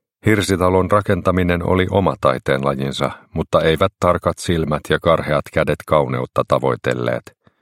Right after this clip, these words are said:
Niitä ohjasi varmuus siitä, että talvipakkanen koituisi asukkaiden kohtaloksi, jos hirsiä ei valittaisi huolella. Coureur du bois saattoi tuntikausia tarkastella valtavan puun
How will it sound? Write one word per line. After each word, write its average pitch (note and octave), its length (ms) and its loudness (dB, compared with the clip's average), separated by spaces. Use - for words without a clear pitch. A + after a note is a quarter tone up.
Niitä A#2 280 2
ohjasi G#2 480 0
varmuus F#2+ 560 2
siitä, F2+ 360 2
että D2 340 -2
talvipakkanen F2 840 0
koituisi F2 560 0
asukkaiden D#2 600 0
kohtaloksi, C2+ 840 -2
jos D2 220 -4
hirsiä D2+ 560 -2
ei E2+ 180 2
valittaisi C2+ 580 -2
huolella. B1 560 -4
Coureur G2 420 4
du F#2+ 100 2
bois F#2 600 2
saattoi D#2+ 520 0
tuntikausia F2+ 840 0
tarkastella C#2+ 760 0
valtavan D2 520 0
puun D2+ 220 -2